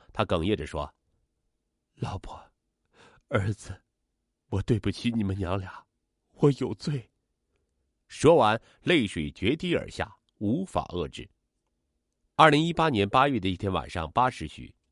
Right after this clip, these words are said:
湖北省武汉市一个小区里，吃过晚饭后的居民们像往常一样围着小区内的花径散步。突然一声巨响，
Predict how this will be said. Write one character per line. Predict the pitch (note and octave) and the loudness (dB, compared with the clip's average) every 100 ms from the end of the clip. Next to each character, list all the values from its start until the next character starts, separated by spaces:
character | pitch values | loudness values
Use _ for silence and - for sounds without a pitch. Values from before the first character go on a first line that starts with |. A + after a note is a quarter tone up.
| _ _ _ | _ _ _
湖 | F3+ | 2
北 | F#3+ G3 | 4 2
省 | C3+ | 0
武 | G2+ C#2+ | -2 -2
汉 | B2 F#2 | -2 -2
市 | - F2 | -4 -6
一 | F#2 | -6
个 | F#2 | -8
小 | D#2+ D2 | -8 -8
区 | - C#3+ | -6 -6
里， | B1+ - _ _ _ _ _ | -8 -16 _ _ _ _ _
吃 | - G#3 | -2 2
过 | G#3+ | 4
晚 | B2 G#2 | 4 4
饭 | D3+ | 2
后 | D3 C3 | 2 0
的 | F#2+ | 0
居 | F3+ | 0
民 | C#3 F#2+ | 0 2
们 | G2+ F2+ _ - | 2 0 _ -2
像 | A2+ | 0
往 | F2 D2+ | 0 -2
常 | D#2 B2+ | -4 -4
一 | A#2+ | -2
样 | F#2 - - _ G2+ | -4 -4 -10 _ 0
围 | |
着 | A#2+ | 0
小 | - E2 | 0 -2
区 | E2 C#3 | -2 -2
内 | B2 | -2
的 | F#2 | -2
花 | C#3+ D#3 | 0 0
径 | D#3+ B2+ | -2 -4
散 | - D#2+ | -2 -2
步。 | F2 - _ _ _ _ _ _ _ _ - | -4 -8 _ _ _ _ _ _ _ _ 0
突 | C4 | 2
然 | G3+ B2+ | 6 4
一 | C#3 | 4
声 | D#3+ F3+ | 0 0
巨 | F#3+ | -2
响， | F2 E2 C#2+ | -2 -4 -8